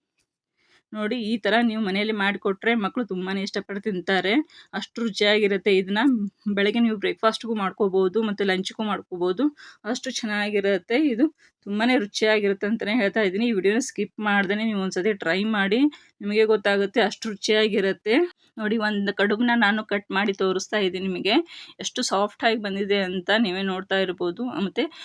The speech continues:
ತಿನ್ನುವಾಗನೂ ಅಷ್ಟೇ ರುಚಿಯಾಗಿ ಇರುತ್ತೆ.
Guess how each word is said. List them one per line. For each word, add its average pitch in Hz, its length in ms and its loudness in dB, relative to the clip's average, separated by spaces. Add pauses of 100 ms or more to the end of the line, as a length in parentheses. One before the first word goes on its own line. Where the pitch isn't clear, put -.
(220)
ತಿನ್ನುವಾಗನೂ 220 640 0
ಅಷ್ಟೇ 202 380 -2
ರುಚಿಯಾಗಿ 202 600 0
ಇರುತ್ತೆ. 196 460 -2